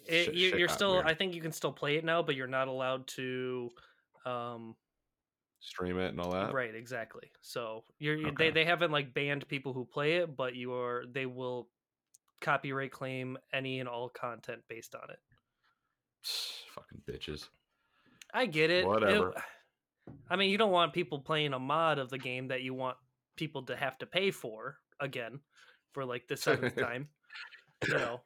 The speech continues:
Speaker 2: Yeah, I get it. I get it.
Speaker 1: Uh, but yeah, no, Halo three was one, undoubtedly my favorite of the series, and
Speaker 2: Yeah.
Speaker 1: I think the best of the series.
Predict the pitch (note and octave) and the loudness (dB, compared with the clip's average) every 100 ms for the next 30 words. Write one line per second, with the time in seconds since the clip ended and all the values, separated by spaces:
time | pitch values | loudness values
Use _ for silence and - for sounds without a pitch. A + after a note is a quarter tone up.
0 | - A2 A#2 G2+ D2+ D#2 D2+ _ - G2+ | 2 6 6 6 2 0 -2 _ -4 0
1 | D#2 D2 - - _ _ _ _ _ - | 2 0 -2 -12 _ _ _ _ _ -12
2 | - C#3+ C3+ C3 B2+ - _ _ _ _ | -2 2 4 2 0 -6 _ _ _ _
3 | _ - D#3+ F3 C3 C#3+ C3 C#3+ E3+ F3 | _ 0 4 4 4 0 2 4 6 4
4 | E3 E3 D#3+ D#3 D3+ C#3+ C3+ - - C#3 | 2 0 2 2 2 2 0 -4 -12 -18
5 | C3+ C3 C#3 C#3 - D3 C#3+ C3+ C3+ C3+ | -14 -4 -4 -4 -2 -2 2 2 2 -2
6 | C3+ C3 C3 B2+ B2+ B2 B2+ B2+ - C#3 | -2 -2 -2 -2 -6 -4 -6 -8 -8 -8
7 | B2+ B2 B2 A#2 A#2 A#2+ - - _ _ | -6 -8 -6 -6 -6 -8 -14 -20 _ _
8 | - B2+ B2 A#2+ A#2+ F3+ C3 C3+ - C3 | -10 -8 -6 -6 -4 0 0 -2 -6 -10
9 | B2+ C3 B2 B2+ B2 - A#2 A#2+ - A#2+ | -10 -10 -6 -4 -4 -6 -12 -10 -10 -8
10 | B2 C3+ | -8 -8